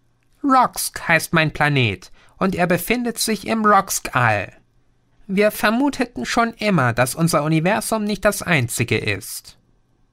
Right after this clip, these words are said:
Wie bedauerlich, zischte ich. Dein Weltall kennst du ja zur Genüge. Im Roxk-All läuft einiges anders.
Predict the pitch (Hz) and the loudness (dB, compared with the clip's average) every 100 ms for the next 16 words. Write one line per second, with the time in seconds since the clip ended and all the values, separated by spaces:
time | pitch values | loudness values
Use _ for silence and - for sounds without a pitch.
0 | _ _ 120 127 127 117 113 151 135 101 | _ _ 0 2 2 2 4 4 4 2
1 | 95 - - - - - 120 - - 101 | -2 -8 -18 -20 -12 -2 -2 -2 -4 -4
2 | 98 101 - - _ _ _ _ _ - | -4 -8 -18 -20 _ _ _ _ _ -2
3 | 214 311 196 123 135 139 - 151 185 185 | 0 2 2 2 0 0 0 0 0 -4
4 | - 269 - 226 214 202 - 214 208 214 | -6 -6 -4 -2 0 -2 -2 -2 0 0
5 | 185 123 101 107 95 - - _ _ _ | 2 2 0 -2 -2 -6 -20 _ _ _
6 | _ _ _ - 190 143 165 269 - - | _ _ _ 0 4 4 4 2 -2 -6
7 | - - 156 165 175 170 160 170 - 208 | -6 0 2 2 2 2 2 2 0 0
8 | 254 262 247 - 175 151 107 104 - - | 0 -2 -2 -2 0 2 0 -4 -8 -12
9 | - | -12